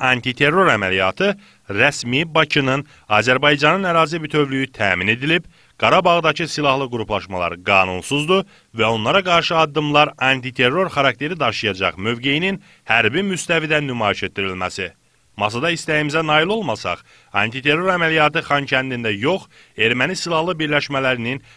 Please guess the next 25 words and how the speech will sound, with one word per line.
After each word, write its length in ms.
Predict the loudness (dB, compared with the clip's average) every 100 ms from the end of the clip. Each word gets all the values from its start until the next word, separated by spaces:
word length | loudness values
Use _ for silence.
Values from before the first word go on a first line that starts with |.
| -2
Azərbaycan 720 | 0 2 2 4 2 0 -2
ordusu 400 | -2 -6 -6 -2
ilə 160 | -2 -2
üzbəüz 560 | -4 -6 -2 -2 -2 0
dayandığı 480 | 2 2 0 0 0
ətraf 400 | -2 -2 -2 0
ərazilərdə 560 | 0 0 0 -2 -2 -4
keçirilə 400 | -4 -4 0 0
bilər 320 | 0 -2 -4 _ _ _
və 160 | 0 0
bu, 300 | 0 0 -2 -2 _ -10
ruslara 500 | -6 -4 0 2 2
qəti 320 | 2 -2 0
mövqe 400 | -2 -2 -2 -4
nümayiş 400 | -2 0 0 0
etdirmək 320 | -6 -4 -4 -2
məqsəd 320 | -2 -2 -6 -4
daşıyacaq. 600 | -4 -4 -4 -4 -4 -12 _ _ _
Rusiya 460 | -6 -4 -2 -2 -2
isə 220 | 0 -2 -2 _ -8
məsələlərin 800 | -2 0 2 2 2 2 2 -4
masada 540 | -4 -4 -2 -2 -2
həllində 460 | 0 -2 -2 -2 -2
maraqlı 480 | 0 0 0 0 -2
olduğunu 520 | -2 -2 -4 -6 -6